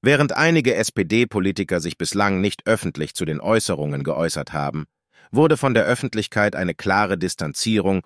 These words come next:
und eine Entschuldigung gefordert. Alice Weidel selbst reagierte bemerkenswert ruhig und sachlich auf die Angriffe, was ihr Respekt einbrachte. Die Vorfälle um Lars Klingbeil sind nicht die einzigen Beispiele für verbale Entgleisungen innerhalb der S P D.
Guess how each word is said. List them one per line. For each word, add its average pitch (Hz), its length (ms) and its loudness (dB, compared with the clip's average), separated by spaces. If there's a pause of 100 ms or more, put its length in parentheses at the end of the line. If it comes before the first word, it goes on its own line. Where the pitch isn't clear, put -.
(140)
und 107 160 0
eine 110 180 0
Entschuldigung 80 680 0
gefordert. - 580 -10 (240)
Alice 120 400 2
Weidel 110 320 4
selbst 110 400 0
reagierte 87 480 -2
bemerkenswert 85 800 0
ruhig 92 460 0
und 73 120 -8
sachlich 85 480 -2
auf 78 140 -6
die 95 160 -4
Angriffe, 80 640 -2
was 80 240 -6
ihr 82 160 -4
Respekt - 460 -4
einbrachte. 69 640 -8 (340)
Die 131 100 2
Vorfälle 117 600 4
um 87 120 -2
Lars 92 300 0
Klingbeil 87 640 0
sind 110 260 -2
nicht 127 240 -2
die 107 140 -2
einzigen 92 500 -2
Beispiele 87 520 0
für 80 240 -4
verbale 92 500 2
Entgleisungen 95 720 0
innerhalb 82 440 -4
der 85 140 0
S - 140 -6
P 85 140 -6
D. 71 300 -6